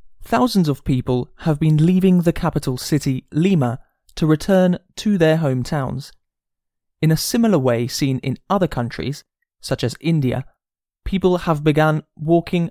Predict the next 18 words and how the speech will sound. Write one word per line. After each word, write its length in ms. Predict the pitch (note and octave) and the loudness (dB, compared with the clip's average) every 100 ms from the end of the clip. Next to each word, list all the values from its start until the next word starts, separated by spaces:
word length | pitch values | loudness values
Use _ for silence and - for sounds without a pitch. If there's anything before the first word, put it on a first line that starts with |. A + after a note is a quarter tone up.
| - | -8
hundreds 520 | - G3+ G3 G#3 G3+ - | -6 -2 0 0 -2 -4
of 140 | E3 | -4
miles 480 | D#3 E3+ C#3+ B2 - | 0 0 -2 -4 -10
to 100 | - | -8
return 460 | B2+ - C#3 B2+ B2 | -6 -4 -2 -2 -4
to 240 | - B2+ | -4 -2
their 160 | B2 A#2+ | -2 -2
villages. 560 | D#3 D#3+ C#3 - - _ _ _ _ _ _ _ _ _ _ _ - | 0 -2 -4 -10 -12 _ _ _ _ _ _ _ _ _ _ _ -2
Most 360 | D#3+ F#3 - - | 2 2 2 -2
Peruvians 600 | G#3+ D3+ C3 B2 A#2+ - _ | 2 2 2 -2 -4 -10 _
do 140 | - C#3 | -4 0
not 380 | D3 - - _ - | 0 -2 -10 _ -12
have 160 | D3 B2+ | -10 -4
work 380 | C#3 C#3+ - | -2 -2 -6
contracts. 680 | - C3+ C#3 - - - - _ _ _ _ _ _ _ _ _ _ _ _ _ _ _ | -10 -10 -8 -10 -12 -20 -20 _ _ _ _ _ _ _ _ _ _ _ _ _ _ _
Mexico 640 | - F#3+ - D#3 B2 A2 C3+ _ _ - | 0 0 0 -4 -2 -6 -8 _ _ -6
has 180 | D3 - | -6 0
over 240 | D3+ D3 | 2 2